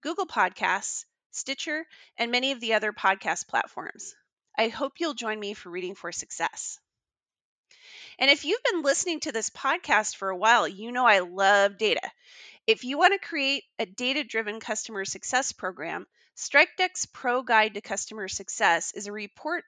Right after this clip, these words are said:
based on a preliminary study of fifty-six hundred C S professionals from nearly six hundred companies. It highlights the scope of customer success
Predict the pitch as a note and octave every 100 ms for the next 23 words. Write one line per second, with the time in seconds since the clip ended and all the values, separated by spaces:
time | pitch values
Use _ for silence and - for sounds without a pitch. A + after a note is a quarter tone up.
0 | - A3+ - A#3 F#3+ - G#3 F#3+ G#3 A3+
1 | A#3 A3+ - F3+ F#3 A3 C4+ F#3+ F3+ -
2 | G#3+ - C#4 B3+ - - G#3 G3+ G3 -
3 | _ - A3 G#3+ - G#3 - F#3 - B3
4 | D4 F4 - _ _ - G#3 A3+ B3 C4+
5 | A#3+ G#3 - D4+ - C4 C4 A3+ G#3+ A#3
6 | A3+ E3 - - - _ _ _ _ _
7 | A#3 B3 C4 D4+ F4+ F4 - C#4 - -
8 | C4+ D4+ D#4+ - A#3+ - G3+ G3+ G3 -
9 | - - D3+ F3 - -